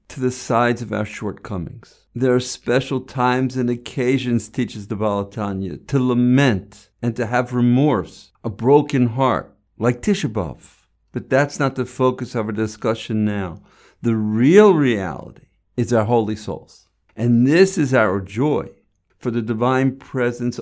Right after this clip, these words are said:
only rests in a place of joy. As the verse says, his place is one of power and joy.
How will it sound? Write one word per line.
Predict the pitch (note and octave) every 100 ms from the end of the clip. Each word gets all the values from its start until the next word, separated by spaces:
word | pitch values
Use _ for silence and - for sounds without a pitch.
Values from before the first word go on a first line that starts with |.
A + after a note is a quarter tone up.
| -
only | B2+ B2 B2
rests | A2+ A2 A2 A#2 -
in | A#2 A2
a |
place | G2+ - B2 A#2+ A#2+ B2 -
of | G#2+ G2 F#2+
joy. | - A2+ B2 B2 A#2+ A#2+ _ _ _ _ -
As | A2 G#2+
the | A#2
verse | G2 G#2+ B2+ B2+
says, | - - A#2+ A2 G#2+ - _
his | - A2
place | - _ - A#2+ A#2+ C3 C3+ C3
is | - A#2 G2
one | F#2 G#2 A#2 A2+
of | G#2 -
power | - A2+ A#2 A2
and | - G2
joy. | F2+ F#2+ F2+